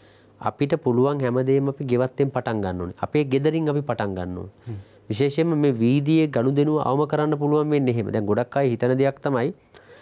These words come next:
Speaker 1: මේක හිතන මිරිස් ගහක් අපි හදා ගන්න ඕනේ නැහැ, කංකුම් ගහක් අපි හද-, වැලක් හදා ගන්න ඕනේ නැහැ, වෙනත් දෙයක් තක්කාලි පැලයක් හෝ මේ වම්බටු ගහක් හෝ මේ බණ්ඩක්ක හෝ මොනවත් හදව ගන්න ඕනේ නැහැ. බණ්ඩක්ක දෙසිය පනහක් කඩෙන් ගිහලා සල්ලි දීලා ගන්න පුළුවන් කියලා.
Speaker 2: හ්ම්.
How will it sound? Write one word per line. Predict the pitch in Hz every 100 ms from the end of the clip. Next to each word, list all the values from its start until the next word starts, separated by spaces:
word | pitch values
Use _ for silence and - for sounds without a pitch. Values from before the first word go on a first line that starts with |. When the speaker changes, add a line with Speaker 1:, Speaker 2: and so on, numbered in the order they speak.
| - -
Speaker 1:
මේක | 127 123
හිතන | 131 147
මිරිස් | 131 120 120
ගහක් | 123 117 -
අපි | 110
හදා | 110 110 117
ගන්න | 117 113 110
ඕනේ | 110 110 110
නැහැ, | 113
කංකුම් | 113 110 117 113
ගහක් | 110 110 117
අපි | 117
හද-, | 107 107
වැලක් | 107 110 -
හදා | 107 107 104
ගන්න | 104 107
ඕනේ | 104 104
නැහැ, | 107 127 - - - -
වෙනත් | 110 117 110
දෙයක් | 110 107
තක්කාලි | 107 - 110 110
පැලයක් | 104 107 104 101
හෝ | - 113 117 110 107
මේ | 107 104 104 104
වම්බටු | 104 110 107 107
ගහක් | 107 107 -
හෝ | 110 113 120 - - - _ 117
මේ | 110 107
බණ්ඩක්ක | 107 107 110 110 -
හෝ | 113 151
මොනවත් | 139 139 -
හදව | 123 123
ගන්න | 123 123 127
ඕනේ | 147
නැහැ. | 143
බණ්ඩක්ක | 127 123 127
දෙසිය | 131 127 131
පනහක් | 131 135
කඩෙන් | 135 123 127
ගිහලා | 135 135
සල්ලි | 127 120 127
දීලා | 135 143
ගන්න | 117 131
පුළුවන් | 156 156 113
කියලා. | 98 101
Speaker 2:
හ්ම්. | -